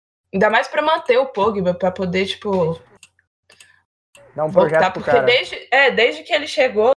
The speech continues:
Speaker 1: dá um time pra ele jogar e, tipo, não dá nada. Aí com o Mourinho os caras foram campeão da, da Europa League e depois caiu, foi até vice do, da Premier League lá no,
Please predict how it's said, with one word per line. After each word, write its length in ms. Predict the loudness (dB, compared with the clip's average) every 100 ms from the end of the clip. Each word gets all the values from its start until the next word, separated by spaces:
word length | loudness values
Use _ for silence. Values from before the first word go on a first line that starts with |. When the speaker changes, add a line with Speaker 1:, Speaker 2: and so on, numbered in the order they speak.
| _ _ _ _ _ _ -4
Speaker 1:
dá 220 | 0 0
um 120 | -2
time 260 | -6 -6 -6
pra 160 | -4 -2
ele 460 | 0 0 0 -8 -10
jogar 520 | -8 -6 -2 -2 -2
e, 100 | -6
tipo, 220 | -10 -10
não 100 | -8
dá 200 | -4 -2
nada. 500 | 0 2 0 0 -2 -4 -20 -20 -4
Aí 240 | 0 2 0
com 120 | 0
o 20 |
Mourinho 360 | 4 4 2 -4
os 80 | 0
caras 260 | 2 2
foram 180 | 0 -2
campeão 320 | -2 0 0
da, 380 | 2 0 0 -6 -4
da 100 | 2
Europa 260 | 2 4 2
League 480 | 0 -2 -2 -2
e 40 | -2
depois 580 | -2 -2 -2 -4 -8 -12
caiu, 480 | 2 2 2 0 -2
foi 200 | 4 6
até 540 | 6 6 4 4 0 -4 _ _ _ _ _ _ _ _
vice 380 | -6 -4 -2 -2
do, 420 | -2 -2 -2 -6 _
da 80 | -10
Premier 280 | -4 2 2
League 280 | 2 0 2
lá 160 | 2 2
no, 200 | -2